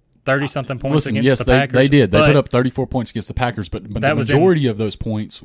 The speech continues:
Speaker 2: were in the fourth quarter.
Speaker 1: That's what I was gonna get to, is they were in the fourth quarter when they were already down. Um, I can't
Speaker 2: And the
Speaker 1: even
Speaker 2: Packers
Speaker 1: remember.
Speaker 2: defense was probably, uh, a lot more laxed at that point because, you know, pretty much had the game sewed up at that point.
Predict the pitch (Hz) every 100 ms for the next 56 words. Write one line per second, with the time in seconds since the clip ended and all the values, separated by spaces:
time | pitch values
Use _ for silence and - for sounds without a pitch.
0 | 131 120 113 110 104 110 98 - 120 -
1 | 143 123 143 143 139 147 135 135 117 113
2 | 113 110 - 127 120 120 113 - 123 -
3 | - 117 107 104 107 107 110 107 107 104
4 | 101 107 107 101 95 - _ _ _ _
5 | _ _ - 113 104 104 110 _ - 110
6 | 117 104 117 113 104 110 101 101 92 95
7 | - 107 101 101 101 98 - _ 101 95
8 | 95 87 85 87 _ _ 113 101 107 101
9 | 104 101 95 95 101 - - 98 95 -
10 | 104 101 95 92 87 - _ _ - 92
11 | - - 143 131 117 - - 98 92 95
12 | 95 90 - _ _ _ _ _ - 107
13 | 95 95 - 85 80 92